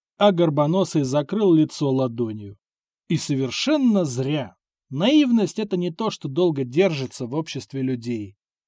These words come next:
Месяца через два сами над собой потешаться будут. Зато хотя бы понятно, почему эти товарищи пошли за Каши.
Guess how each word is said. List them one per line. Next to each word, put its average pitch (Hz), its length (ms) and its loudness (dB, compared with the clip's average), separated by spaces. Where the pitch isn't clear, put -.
Месяца 240 480 -4
через 151 340 -2
два 220 300 2
сами 202 320 -2
над 151 180 -4
собой 139 300 -4
потешаться 135 640 -8
будут. 117 380 -8
Зато 160 320 -2
хотя 190 280 -2
бы 180 120 0
понятно, 180 640 -2
почему 160 400 -4
эти 156 180 -4
товарищи 156 560 -2
пошли 170 360 -6
за 156 180 -2
Каши. 143 500 -10